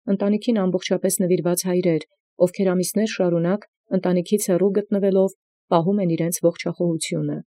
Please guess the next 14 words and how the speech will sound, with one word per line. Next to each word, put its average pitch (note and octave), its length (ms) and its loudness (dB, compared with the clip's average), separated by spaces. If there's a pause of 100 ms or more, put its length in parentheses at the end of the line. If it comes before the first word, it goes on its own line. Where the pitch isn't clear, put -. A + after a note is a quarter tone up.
(360)
Սակայն A#3 320 2
եթե A#3 200 2
մեկն G#3+ 360 2
ամուսնացել F#3 580 0
է F#3 100 4
ոչ F#3 220 0
թե - 180 0
որդեծնության E3+ 880 -2
վեհ E3 220 -2
գաղափարի, E3 600 0 (360)
սիրո F#3+ 280 4
անբաժանելի F3+ 640 2
միության F#3 560 0
ամրապնդման E3+ 640 0